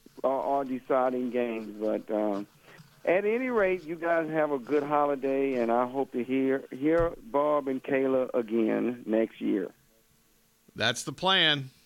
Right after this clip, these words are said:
Speaker 2: So I appreciate it. Thank you very much. Thanks, Monroe. Happy
Speaker 1: Yep.
Speaker 2: New Year, Merry Christmas, or however that's supposed to go.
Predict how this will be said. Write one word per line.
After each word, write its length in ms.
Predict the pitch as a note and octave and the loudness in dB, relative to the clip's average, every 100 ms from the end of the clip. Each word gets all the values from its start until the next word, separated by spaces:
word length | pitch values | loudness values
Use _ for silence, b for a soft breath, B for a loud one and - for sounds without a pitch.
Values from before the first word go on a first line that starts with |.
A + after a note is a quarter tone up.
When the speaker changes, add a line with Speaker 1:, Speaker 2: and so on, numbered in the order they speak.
| _ | _
Speaker 2:
So 300 | - C3+ C3+ | -8 -4 -2
I 80 | C3 | -2
appreciate 540 | C3 D#3+ D#3+ D3 C#3+ | -2 -2 -2 0 0
it. 120 | C3+ | -2
Thank 240 | C3 C#3+ C#3 | -2 -2 -2
you 80 | D3+ | -4
very 220 | D3 D3 | -2 0
much. 480 | D3+ C3 B2 - - | 0 -2 -4 -12 -8
Thanks, 300 | D3 D3+ D3 | -2 -2 -2
Monroe. 360 | D3+ C3+ C#3+ C#3+ | -6 -2 0 0
Happy 300 | C#3+ D3 C#3+ | 0 -2 -2
Speaker 1:
Yep. 60 | |
Speaker 2:
New 140 | C#3+ C#3+ | -2 -2
Year, 320 | C#3+ C#3+ C#3+ | -2 0 -2
Merry 300 | C3 C3 C3+ | -2 -2 -2
Christmas, 640 | C3 D3+ C#3+ C#3+ C3+ C3 | -4 -6 -4 -6 -6 -6
or 100 | A#2 | -6
however 300 | G#2+ C3 C3 | -2 -2 -2
that's 240 | C3 B2+ B2 | 0 -2 -4
supposed 340 | C3 B2+ A#2+ | -6 -6 -6
to 60 | B2 | -8
go. 340 | A2 A2 A2+ | -4 -2 -2